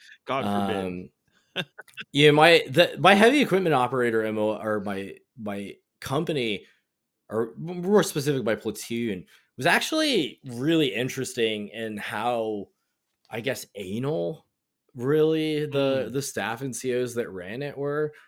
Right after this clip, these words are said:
Speaker 2: We had daily room inspections for the two years that I was in
Speaker 1: Oh,
Speaker 2: it.
Speaker 1: wow.
Speaker 2: And, um, every morning they would go through your room to make sure that you didn't have any trash and that your,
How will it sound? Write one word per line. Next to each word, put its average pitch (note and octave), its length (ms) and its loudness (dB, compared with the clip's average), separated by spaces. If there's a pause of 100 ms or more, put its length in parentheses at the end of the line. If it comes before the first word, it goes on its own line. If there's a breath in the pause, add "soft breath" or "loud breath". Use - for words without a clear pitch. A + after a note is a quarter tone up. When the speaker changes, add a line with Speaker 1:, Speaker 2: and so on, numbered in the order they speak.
(120 loud breath)
Speaker 2:
We D3+ 160 -2
had F3+ 540 -2
daily C3+ 480 -2
room A2 320 -6
inspections E2+ 1120 -12
for G2 100 -10
the F#2 120 -12
two - 200 -10
years F#2 440 -6
that E2+ 120 -14
I D#2+ 80 -14
was E2 200 -16
in D#2+ 120 -20
Speaker 1:
Oh, C#3+ 100 -8
Speaker 2:
it. C3 40 -6
Speaker 1:
wow. A2+ 320 -8 (260)
Speaker 2:
And, F2+ 720 -8 (480)
um, F#2+ 920 -6
every C3 320 4
morning A#2+ 440 2
they F#2+ 100 -2
would F#2+ 180 -2
go G2+ 120 2
through G#2 180 -4
your F#2+ 180 -2
room F#2 240 -4
to F#2 80 -8
make F2 180 -10
sure F2+ 160 -4
that E2 80 -8
you E2 100 -10
didn't E2+ 200 -8
have F2+ 180 -10
any F2 140 -12
trash E2+ 520 -10
and F2 120 -10
that D#2+ 120 -14
your, E2+ 300 -12